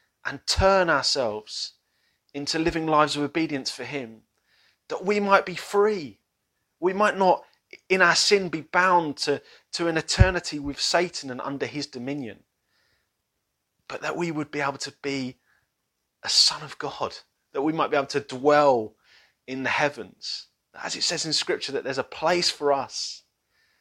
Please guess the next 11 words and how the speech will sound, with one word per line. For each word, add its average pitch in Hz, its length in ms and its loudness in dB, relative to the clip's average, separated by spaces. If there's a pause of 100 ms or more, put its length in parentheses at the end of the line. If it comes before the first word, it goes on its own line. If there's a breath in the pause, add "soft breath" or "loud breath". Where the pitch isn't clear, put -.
(300)
There's - 120 -14
a 147 60 -10
place 170 300 -2
for - 140 -2
us 135 160 -2
reserved 123 720 -4 (1040)
in 123 220 -10
the 113 80 -14
kingdom 120 360 -14
of 104 140 -12
heaven. 101 360 -14